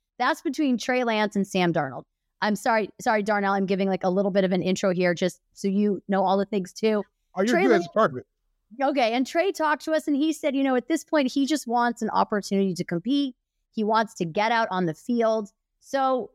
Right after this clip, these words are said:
Speaker 1: that's kind of where we are in forty-niners quarterback land. So, Darnell, I'm always interested when I have a guest on that is not so ingrained in the day-to-day operations of this football team.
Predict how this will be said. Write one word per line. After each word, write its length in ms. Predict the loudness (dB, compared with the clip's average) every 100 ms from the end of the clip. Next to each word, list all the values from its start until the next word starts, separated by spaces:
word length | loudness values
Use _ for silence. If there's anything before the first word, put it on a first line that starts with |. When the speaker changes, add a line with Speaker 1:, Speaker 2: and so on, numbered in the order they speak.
| -4
Speaker 1:
that's 320 | 0 0 -2
kind 200 | 0 0
of 80 | 2
where 300 | 2 2 2
we 160 | 2 2
are 380 | 2 2 2
in 240 | 0 0 0
forty-niners 880 | 0 -2 2 2 2 2 0 -2 -2
quarterback 560 | -2 0 0 0 -2
land. 400 | -2 -2 -2 -4
So, 420 | -2 0 2 0 -8 _ _ _ -2
Darnell, 520 | 2 2 0 -2 -6 0
I'm 160 | 0 0
always 400 | 0 2 2 0
interested 380 | 0 -2 -2 -2
when 120 | 0
I 80 | 0
have 240 | 0 0 0
a 40 |
guest 340 | 0 -2 -2 -2
on 240 | -2 -2 0
that 160 | 0 2
is 120 | 0
not 280 | 2 0 0
so 360 | -2 0 2
ingrained 640 | 0 0 0 0 0 -2 -2
in 160 | 0 0
the 80 |
day-to-day 440 | 0 0 0 0 2
operations 580 | 2 2 0 0 -2 0
of 100 | 0
this 160 | 0
football 320 | -2 0 0
team. 340 | 0 0 0